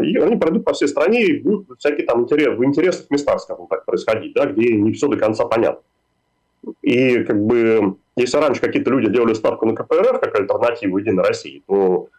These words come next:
в случае, э, как бы, если Харитонов окажется на третьем месте, то они будут делать ставку, например, на Л Д П Р.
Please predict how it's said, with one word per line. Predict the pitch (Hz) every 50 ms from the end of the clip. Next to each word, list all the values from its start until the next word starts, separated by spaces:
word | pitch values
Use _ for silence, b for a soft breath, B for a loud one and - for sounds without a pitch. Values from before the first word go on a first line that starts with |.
| _
в | - -
случае, | - 135 123 - 131 120 110 110 110 110 107 107 107 110 107 107 104 104
э, | -
как | - 107
бы, | 104 110 104 82 110
если | 117 117 113 -
Харитонов | - 120 117 127 127 120 123
окажется | 117 - 120 - - - 123
на | 117
третьем | 131 120 120 135 160
месте, | 220 233 - - -
то | -
они | 143 196 202
будут | - 139 143 -
делать | 143 180 190
ставку, | - - 160 - - 117
например, | 95 95 113 156 180
на | - 139 170
Л | 160 151
Д | 151 147
П | 151 117
Р. | 90 80 76 - -